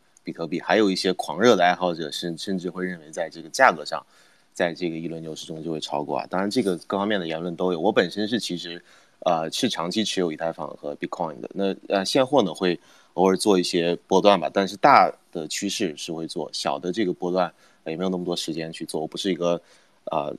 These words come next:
就是每天有时间盯盘的 trader 吧。呃，那从以太坊二点零这次，其实以太坊八里，我们，呃，比如说早期的，呃，投资者L S G，呃，Ventures 也去过了，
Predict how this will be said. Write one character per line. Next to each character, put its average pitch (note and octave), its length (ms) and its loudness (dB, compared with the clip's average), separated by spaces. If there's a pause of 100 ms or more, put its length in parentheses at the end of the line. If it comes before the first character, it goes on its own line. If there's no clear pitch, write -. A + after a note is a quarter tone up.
就 - 100 -4
是 D#2+ 140 -4
每 D#2+ 160 -4
天 G2+ 160 2
有 F#2 80 4
时 - 140 -6
间 F2 160 0
盯 F#2+ 180 0
盘 D2+ 180 -4
的 D2+ 100 -4
trader F2 340 4
吧。 - 160 -8 (640)
呃， F2+ 200 4
那 C3+ 120 6
从 C3+ 240 2
以 G2 80 -2
太 A2 160 4
坊 F#2 120 2
二 G2+ 60 6
点 F#2+ 140 6
零 E2 100 -6
这 G#2 140 -2
次， F#2+ 160 -2
其 F2 160 -4
实 F2 140 -2
以 D#2 40 -2
太 F2+ 80 -6
坊 D#2+ 160 0
八 E2+ 160 2
里， E2 160 2
我 D2+ 100 -6
们， D#2+ 240 -4 (440)
呃， D#2 200 2
比 E2+ 120 -2
如 D#2+ 80 0
说 F#2 260 6
早 C2 240 4
期 - 220 -2
的， E2 340 2
呃， D2 220 -2
投 - 180 -6
资 E2+ 160 -2
者 - 260 -2
L E2 160 2
S D#2+ 220 0
G， F2+ 360 -4
呃， C#2+ 200 -2
Ventures E2 460 -6
也 - 100 -6
去 - 300 -4
过 D2 240 -2
了， - 80 -10